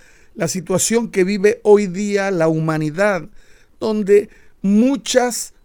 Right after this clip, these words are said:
hambrunas, muchas situaciones complejas, muchos regímenes totalitarios que oprimen a los pueblos, terminan impulsando movimientos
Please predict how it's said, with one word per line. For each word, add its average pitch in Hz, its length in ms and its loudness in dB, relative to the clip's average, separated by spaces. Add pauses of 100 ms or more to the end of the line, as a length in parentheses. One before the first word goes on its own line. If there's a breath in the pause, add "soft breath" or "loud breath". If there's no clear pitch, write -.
hambrunas, 180 920 0
muchas 202 400 -4
situaciones 196 720 -6 (300 soft breath)
complejas, 170 960 2 (640)
muchos 220 480 2 (280 soft breath)
regímenes 208 760 0
totalitarios 180 1080 0
que - 120 -8
oprimen 185 400 -4
a 190 100 -2
los 185 120 -2
pueblos, 175 640 -2 (400 soft breath)
terminan 196 760 0
impulsando 214 1000 0
movimientos 185 920 -2